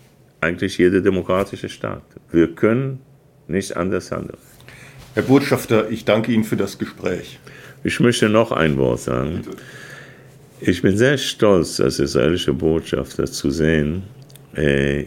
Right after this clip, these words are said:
Speaker 1: wie Israelis nach diesem Massaker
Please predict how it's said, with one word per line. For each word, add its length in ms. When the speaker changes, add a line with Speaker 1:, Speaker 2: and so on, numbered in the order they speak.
Speaker 1:
wie 640
Israelis 880
nach 360
diesem 360
Massaker 540